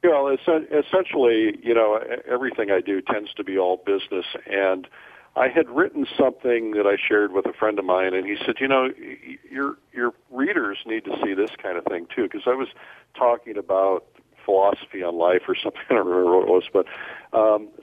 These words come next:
so I started this blog called, uh, Sunday Coffee with Eric Rhodes, and essentially, um, I just kind of pontificate about life, about ideas, about business, about ethics, about, um, you know, a, a lot of it's about art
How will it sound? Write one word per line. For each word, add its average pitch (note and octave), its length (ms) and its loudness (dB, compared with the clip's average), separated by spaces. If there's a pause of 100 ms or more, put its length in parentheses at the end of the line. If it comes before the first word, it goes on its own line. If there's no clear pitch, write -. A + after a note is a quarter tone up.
so C3+ 180 6
I C3 200 6
started D3 300 2
this A#2 240 0
blog G2 380 4
called, F#2+ 420 2
uh, F2 180 -2 (100)
Sunday F#2+ 260 2
Coffee F2 400 0
with D#2+ 140 -6
Eric E2 300 0
Rhodes, E2+ 340 2
and F2+ 160 -2
essentially, G2 760 2 (440)
um, F#2 420 2
I C3 120 2
just D#3 200 0
kind D#3 200 2
of B2 100 2
pontificate G#2+ 720 0
about F#2 380 0
life, F2 360 0
about E2 440 0
ideas, F2+ 580 2
about F2 460 0
business, F2+ 500 -2
about F2 480 2 (420)
ethics, F#2+ 520 0
about, E2+ 640 2 (160)
um, E2 520 0
you - 80 0
know, G2 180 2 (100)
a, A2 340 0
a - 20 4
lot G2 220 4
of G#2 100 0
it's - 160 -10
about F2+ 300 2
art F2+ 240 2